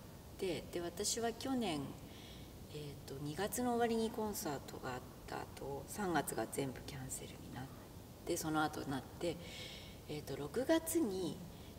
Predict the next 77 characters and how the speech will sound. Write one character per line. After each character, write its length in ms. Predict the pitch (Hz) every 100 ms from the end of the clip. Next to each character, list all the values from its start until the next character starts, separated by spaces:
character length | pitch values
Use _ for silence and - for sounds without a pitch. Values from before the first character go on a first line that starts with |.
| -
え 40 | 147
ー 320 | 139 127 -
と、 180 | 131 -
こ 100 | -
れ 120 | 165 156
は、 260 | 156 143 - -
え 140 | 143 139
ー、 40 |
無 100 | 160
観 260 | 294 370 349
客 340 | 359 - -
で 220 | - 370 - - - - - - - -
ホ 140 | 262
ー 20 |
ル 120 | 220 156
で 140 | 127
配 300 | - 170 160
信 360 | - 160 160 156 - -
す 160 | - 180
る 60 | 240
っ 40 |
て 240 | - - 202
い 40 |
う 20 |
の 60 | 160
に 100 | 135
参 220 | 139 127
加 140 | -
さ 160 | 120 135
せ 160 | - 123
て 180 | -
い 40 | 120
た 160 | 147 147
だ 100 | 143
い 60 |
た 140 | 220 302
の 140 | 254
が、 220 | 175 147 - - - - - - - - - - - - -
確 260 | 160 -
か 140 | - 131
そ 160 | 151 143
の 180 | 131 - - - - - -
コ 120 | 165
ロ 100 | 160
ナ 120 | 135
に 100 | 143
な 120 | 151
っ 40 | 170
て 180 | -
初 260 | 139 139 185
め 100 | 180
て 140 | 180 123
の 140 | 110
こ 200 | 95 -
う、 40 | 120
ま 100 | 113
あ、 60 | - 175
演 200 | 170 160
奏、 180 | 156 - - - -
演 160 | 143 143
奏 340 | 151 185 311 - - -
っ 40 |
て 60 | -
い 100 | 120
う 60 | -
か、 180 | - 240 -
ま 80 | 190
あ、 20 |
も 140 | 165 170
ち 80 |
ろ 60 | 170
ん 20 |
お 40 | 165
客 140 | 170
様 240 | 185 175
い 60 | 165
な 120 | 165